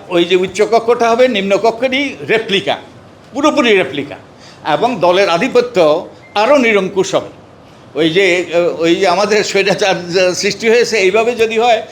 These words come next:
স্বৈরাচার আরও পাকাপোক্ত হবে যদি আমরা যে, আহ, আসন ভিত্তিক করি। তো আমরা, আহ, যেটা এই যে সংখ্যা, উম,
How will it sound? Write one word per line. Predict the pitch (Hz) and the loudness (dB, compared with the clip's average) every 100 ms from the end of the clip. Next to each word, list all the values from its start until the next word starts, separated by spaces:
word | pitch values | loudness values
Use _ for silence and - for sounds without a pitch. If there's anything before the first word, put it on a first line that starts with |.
| - - | -16 -6
স্বৈরাচার | 190 185 202 190 180 | 0 2 2 2 2
আরও | 175 196 196 202 - - - - | 2 4 2 0 -6 -20 -10 -6
পাকাপোক্ত | 196 202 190 - | -2 -2 -2 -2
হবে | 196 143 123 | -2 -2 -4
যদি | 123 151 160 | -2 0 0
আমরা | 160 165 156 147 170 135 | 2 2 2 0 -6 -4
যে, | 156 156 151 147 | 0 0 -2 -4
আহ, | 147 139 131 - | -4 -2 -4 -4
আসন | 180 214 | -2 -2
ভিত্তিক | 151 151 131 | -2 -6 -8
করি। | 113 92 - - - - - | -12 -14 -16 -20 -20 -14 -4
তো | 131 | -2
আমরা, | 147 208 247 | 2 2 2
আহ, | 247 143 135 123 | 0 -2 -2 -4
যেটা | 117 151 160 196 - - - | -6 -2 0 0 -2 -8 -6
এই | 127 127 | -4 -2
যে | 139 | -4
সংখ্যা, | 139 131 127 160 165 143 | -4 -6 -4 -4 -6 -6
উম, | 139 | -6